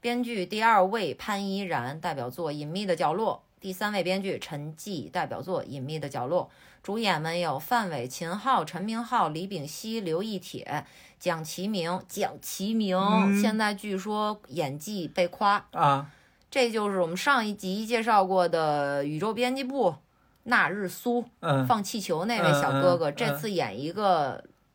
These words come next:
Speaker 1: 哑巴，好像是。
Speaker 2: 还没出来呢吧？
Speaker 1: 咱看两集，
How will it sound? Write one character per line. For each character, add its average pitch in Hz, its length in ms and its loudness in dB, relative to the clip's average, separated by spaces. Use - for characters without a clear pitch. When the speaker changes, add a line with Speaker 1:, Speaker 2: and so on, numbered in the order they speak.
Speaker 1:
哑 - 260 -2
巴， 208 280 0
好 - 160 0
像 160 60 -4
是。 165 60 2
Speaker 2:
还 190 80 10
没 226 140 10
出 254 280 0
来 240 140 4
呢 113 120 2
吧？ 95 220 -8
Speaker 1:
咱 196 160 6
看 302 180 2
两 156 220 -2
集， 139 280 -4